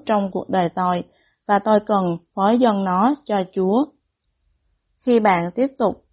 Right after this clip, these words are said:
đeo đuổi phần thưởng từ trên trời, hãy nhớ lấy những lời này. "Nhưng tạ ơn Đức Chúa Trời, Ngài luôn luôn dẫn đầu chúng tôi trong cuộc diễn hành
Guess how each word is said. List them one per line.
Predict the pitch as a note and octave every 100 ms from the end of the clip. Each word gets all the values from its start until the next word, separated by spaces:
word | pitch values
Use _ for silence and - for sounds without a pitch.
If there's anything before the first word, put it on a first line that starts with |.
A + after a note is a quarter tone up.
| _
đeo | A3 A3
đuổi | G#3 F3+ G3+
phần | B3+ G3 F#3
thưởng | F3+ F#3 A#3
từ | A3+ F3
trên | G#3+ G#3
trời, | G3+ G3+ E3+ E3+ _
hãy | - F#3+
nhớ | F3+ G#3+
lấy | A#3+ A3 A3
những | C4+ C4 F#3 A#3+
lời | A#3+ F#3
này. | F#3 F3 E3 _ _ _ _ _ -
"Nhưng | A3 G#3 G3 _
tạ | G3
ơn | F3 G3+ G#3
Đức | C#4 D4
Chúa | D4
Trời, | B3 G3+ F3 E3+ _ _
Ngài | G3+ G#3 F#3+
luôn | G#3 G#3+
luôn | G#3+ G#3 G#3
dẫn | G3 F3 G#3+
đầu | G#3 E3+ -
chúng | G3 A#3+
tôi | A#3 G3 F#3 - _ _
trong | A#3+ A#3+ A#3
cuộc | G#3 F3+ -
diễn | F#3 F3 A3+
hành | A#3 F#3+